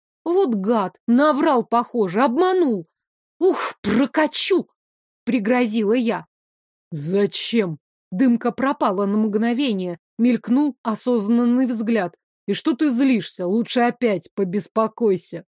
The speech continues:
Очень вкусно». «Зачем? А чтобы не врал больше, вот схожу на теорию проклятий, выучу пару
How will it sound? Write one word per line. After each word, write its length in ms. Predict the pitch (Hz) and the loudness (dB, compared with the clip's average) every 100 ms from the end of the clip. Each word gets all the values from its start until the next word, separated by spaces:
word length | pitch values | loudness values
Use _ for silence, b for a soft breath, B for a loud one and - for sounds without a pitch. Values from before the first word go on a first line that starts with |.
| _ 190 | _ -4
Очень 460 | 190 175 - 175 | -2 -2 -4 -6
вкусно». 680 | 160 - 202 180 - 170 165 _ _ _ _ - | -6 -8 -6 -6 -8 -10 -10 _ _ _ _ -6
«Зачем? 640 | 330 392 370 - 220 185 _ _ - | 0 0 0 -2 -2 -4 _ _ -4
А 120 | 226 | -4
чтобы 280 | - 269 240 | -2 0 2
не 140 | 285 | 2
врал 320 | 294 392 392 208 | 2 2 0 0
больше, 460 | 202 220 196 226 | 0 -2 -2 -4
вот 180 | 233 - | -4 -6
схожу 320 | - 311 370 | -2 0 2
на 140 | 330 269 | 2 0
теорию 460 | 294 285 247 233 | 0 0 2 0
проклятий, 720 | 254 277 285 247 196 - 208 | 0 -4 -2 -2 -2 -4 -6
выучу 540 | 190 349 339 240 - 220 | 0 0 2 0 -4 -2
пару 440 | 269 262 240 | 0 0 0